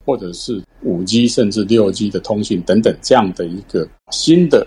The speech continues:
领域里面。那这些领域里面呢，其实我们的细材是不容易做到，所以才需要有第三类所谓的碳化系跟氮化镓这样的一个材料的出现。但是这些材料都有一个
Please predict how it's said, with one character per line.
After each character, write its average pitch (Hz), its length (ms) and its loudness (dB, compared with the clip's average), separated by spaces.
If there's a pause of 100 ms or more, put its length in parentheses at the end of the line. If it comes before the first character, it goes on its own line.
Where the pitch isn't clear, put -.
领 98 280 -4
域 120 160 2
里 85 120 -8
面。 101 300 -4 (360)
那 147 80 2
这 196 120 4
些 202 80 6
领 120 160 0
域 143 140 4
里 92 100 -2
面 110 240 -2
呢， 92 280 -8 (360)
其 117 200 -2
实 90 280 -6 (280)
我 98 100 -6
们 87 100 -2
的 95 60 -2
细 - 240 0
材 78 260 -6
是 - 140 -6
不 117 160 -4
容 92 180 0
易 104 60 -2
做 101 240 4
到， 92 260 2 (380)
所 - 220 -8
以 92 60 -6
才 - 220 -12
需 117 220 -6
要 98 200 2
有 85 140 -10 (160)
第 120 140 -2
三 104 320 -2
类 101 180 2 (220)
所 82 200 -10
谓 95 100 -4
的 - 160 -12
碳 107 200 0
化 92 120 -2
系 95 120 -10
跟 95 120 -6
氮 95 220 0
化 90 140 -4
镓 87 220 -4
这 107 140 -4
样 85 180 -4
的 - 140 -14 (140)
一 110 80 -6
个 101 80 -2
材 80 200 -6
料 104 160 4
的 85 140 -8
出 - 180 -2
现。 - 220 0 (280)
但 175 160 2
是 160 80 0
这 165 140 2
些 165 140 2
材 113 240 -2
料 117 160 4
都 135 140 0
有 107 40 0
一 98 60 -4
个 104 100 -4